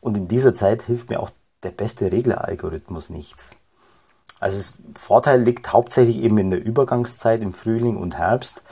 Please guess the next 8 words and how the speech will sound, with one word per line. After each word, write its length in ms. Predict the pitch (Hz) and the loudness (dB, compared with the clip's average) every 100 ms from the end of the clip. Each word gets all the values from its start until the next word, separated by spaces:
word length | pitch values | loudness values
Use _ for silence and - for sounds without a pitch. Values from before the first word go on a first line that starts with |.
| - - - | -20 -20 -10
Und 260 | 117 98 - | -6 -6 -4
dieser 260 | 110 110 | -2 0
Zeitraum 520 | - 85 120 127 120 98 | 0 2 2 4 0 0
ist 160 | - | -4
gerade 400 | - 87 110 113 | -2 0 2 0
im 180 | 95 90 | -2 -4
Altbaubereich 1200 | - 101 113 - _ 104 101 101 98 87 98 - | -4 -4 -4 -10 _ 0 0 0 -2 -2 -4 -6
eben 380 | 110 95 92 92 | -8 -6 -6 -8